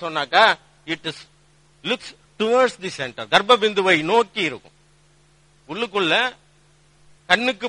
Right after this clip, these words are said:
புலனாகாத அடியில ஒரு ஒரு கல்லும், it's oriented towards the center, அது மாதிரி இருக்கும். இப்ப பாத்தீங்கன்னா இந்த கர்ப்பபிந்துல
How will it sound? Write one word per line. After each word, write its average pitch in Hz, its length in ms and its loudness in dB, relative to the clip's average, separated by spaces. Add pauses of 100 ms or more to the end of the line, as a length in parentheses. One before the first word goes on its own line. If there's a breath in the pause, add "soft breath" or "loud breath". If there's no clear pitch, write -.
புலனாகாத 220 640 10 (200)
அடியில 202 360 6 (800)
ஒரு 277 240 4 (100)
ஒரு 226 140 8 (100)
கல்லும், 214 280 6
it's 170 160 -4 (160)
oriented 220 480 6 (100)
towards 226 340 6
the 202 160 -4
center, 127 320 -2 (800)
அது 151 180 -14
மாதிரி 165 200 -6
இருக்கும். - 240 -20 (1160)
இப்ப 180 200 -18
பாத்தீங்கன்னா 202 440 -2 (960)
இந்த 214 100 0 (100)
கர்ப்பபிந்துல 254 640 2